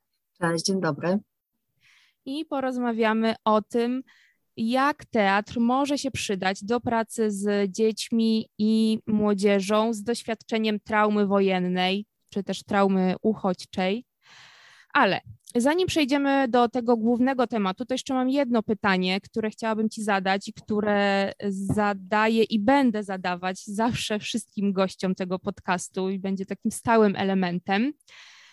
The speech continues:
Speaker 2: Jest to pytanie iście filozoficzne, czyli kim jesteś? Za, w kontekście <laughs> zawodowym oczywiście, bo ludzie teatru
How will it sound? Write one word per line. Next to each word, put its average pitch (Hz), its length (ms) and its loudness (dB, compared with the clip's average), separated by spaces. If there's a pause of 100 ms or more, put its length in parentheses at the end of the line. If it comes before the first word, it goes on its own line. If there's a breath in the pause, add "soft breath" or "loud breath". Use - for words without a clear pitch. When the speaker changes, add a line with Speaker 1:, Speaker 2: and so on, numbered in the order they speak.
(120 loud breath)
Speaker 2:
Jest 233 260 -2
to 269 80 -2
pytanie 226 540 0
iście 254 420 -4
filozoficzne, 247 1080 -2 (160)
czyli 240 580 -2
kim 277 240 8
jesteś? 214 760 4 (840 loud breath)
Za, 262 480 4
w - 40 4
kontekście 302 440 0
<laughs> 349 80 -4
zawodowym 262 520 0
oczywiście, 202 560 -4
bo 202 240 -2 (180)
ludzie 254 280 0
teatru 233 360 0